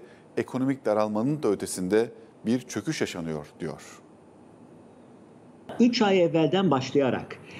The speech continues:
Speaker 2: bounce back, normale dönme, yeniden o, e, e, normalleşme veya kaybedilenleri kazanma sürecinde ülkelerin analizlerini yapacak daha güncel verilere sahip olmaya başladık.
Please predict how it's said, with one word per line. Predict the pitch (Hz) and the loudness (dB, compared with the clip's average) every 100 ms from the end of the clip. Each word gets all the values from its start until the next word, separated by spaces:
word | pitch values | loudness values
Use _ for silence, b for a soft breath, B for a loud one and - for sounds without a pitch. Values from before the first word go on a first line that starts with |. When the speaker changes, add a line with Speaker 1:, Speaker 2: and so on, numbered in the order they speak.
| B - | B 2
Speaker 2:
bounce | 123 202 233 226 - | 4 4 0 -2 -2
back, | 101 - 117 | -2 0 2
normale | 139 156 160 175 214 | 4 4 2 2 2
dönme, | 127 113 110 101 85 | 2 4 4 2 2
yeniden | 117 220 226 123 180 226 B B B - | 0 2 2 0 0 -2 B B B 0
o, | 147 170 156 - | 2 4 2 2
e, | |
e, | 127 123 120 117 113 117 113 113 110 104 101 101 117 | 4 4 4 2 2 4 4 4 4 2 2 2 2
normalleşme | 143 156 156 151 - 190 214 | 2 2 2 2 0 -2 0
veya | 151 143 - | 0 0 -2
kaybedilenleri | - 185 170 131 123 120 131 214 | 0 0 2 2 2 4 2 2
kazanma | 143 123 135 170 | -2 0 0 0
sürecinde | - 123 110 104 101 123 247 B B B B - | 0 0 0 0 2 2 0 B B B B 0
ülkelerin | 165 156 185 175 202 285 233 - | 0 2 2 2 2 2 0 0
analizlerini | 147 151 156 131 147 147 196 226 147 113 | 0 2 2 2 0 0 0 0 2 2
yapacak | 147 151 143 156 226 - 131 | 0 2 0 0 -2 -6 -2
daha | 160 220 | -2 -2
güncel | 196 151 147 131 180 262 B B B 117 | 0 2 4 2 0 -4 B B B 2
verilere | 156 160 147 156 226 | 2 2 0 0 -2
sahip | - 165 185 | 0 0 2
olmaya | 139 117 226 175 | 2 2 2 0
başladık. | - - 98 - | -4 -4 -6 -8